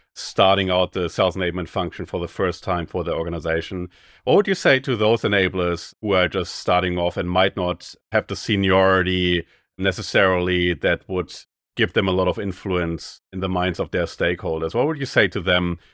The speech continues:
to effectively manage that front-end piece of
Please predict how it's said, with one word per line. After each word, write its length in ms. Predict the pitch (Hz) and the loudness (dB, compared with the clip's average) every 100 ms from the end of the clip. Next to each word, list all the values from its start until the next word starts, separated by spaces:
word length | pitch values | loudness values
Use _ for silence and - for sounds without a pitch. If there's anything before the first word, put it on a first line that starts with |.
| _ | _
to 320 | - 104 92 95 | -4 0 0 0
effectively 500 | 95 110 - 87 95 | -2 0 0 -2 0
manage 380 | 87 90 90 - | 2 2 0 0
that 220 | 92 85 | -2 -2
front-end 560 | - - 90 92 85 - | -4 -2 0 0 -2 -4
piece 340 | - 82 80 | -10 -8 -8
of 380 | 85 80 78 - | -6 -6 -6 -12